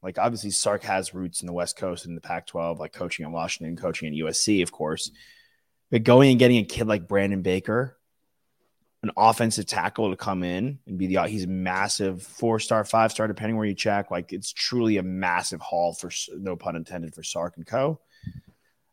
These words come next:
And you're also keeping him away from teams that probably should have gotten him. Like, Oregon probably should have been in the mix. U S C should have been in the mix a lot heavier. Not that they weren't, but they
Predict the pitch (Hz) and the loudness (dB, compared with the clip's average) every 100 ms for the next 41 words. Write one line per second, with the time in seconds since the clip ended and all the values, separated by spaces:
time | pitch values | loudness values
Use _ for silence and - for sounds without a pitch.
0 | - 180 190 185 202 220 - 180 175 170 | -2 6 8 10 8 4 0 -2 2 4
1 | 170 151 131 127 135 139 135 117 - 120 | 4 6 6 4 4 0 -2 -4 -6 -2
2 | 135 147 - 160 185 208 - 190 135 107 | 0 0 0 2 4 2 0 -2 0 2
3 | 156 - 90 58 - - - 113 139 151 | 2 0 -8 -12 -16 -18 0 8 10 10
4 | 131 113 113 120 120 113 98 104 95 87 | 8 2 4 2 4 2 0 0 -2 -2
5 | 87 87 85 80 78 - - - - 113 | -4 -4 -6 -6 -8 -8 -6 -6 -2 4
6 | 139 135 - 131 - 113 98 92 90 90 | 6 6 2 0 0 0 -2 -2 -4 -4
7 | - 85 82 85 92 120 113 92 90 117 | -4 -4 -2 -2 0 2 2 2 2 2
8 | 117 90 95 92 | 0 0 -2 -2